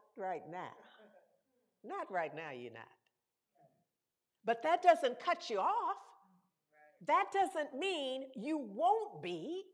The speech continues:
if you put in the correction. If you're willing to think a different thought, if you're willing to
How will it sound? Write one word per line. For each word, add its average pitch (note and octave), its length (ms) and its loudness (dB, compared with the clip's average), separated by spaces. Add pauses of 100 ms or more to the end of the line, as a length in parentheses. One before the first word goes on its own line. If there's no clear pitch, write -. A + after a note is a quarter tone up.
(1600)
if C#4 180 -2
you B3+ 100 -4
put B3 200 2
in G3 160 0
the E3+ 80 -4
correction. F#3+ 600 -12 (1200)
If B3 180 0
you're A3 240 0
willing F4 720 -6 (200)
to G3+ 440 -6 (560)
think F4 460 -8 (640)
a G#3 80 -2
different G#3 460 -2 (160)
thought, - 420 -6 (480)
if B3 180 -4
you're A#3+ 140 6
willing D#4 640 0
to A#3+ 140 -2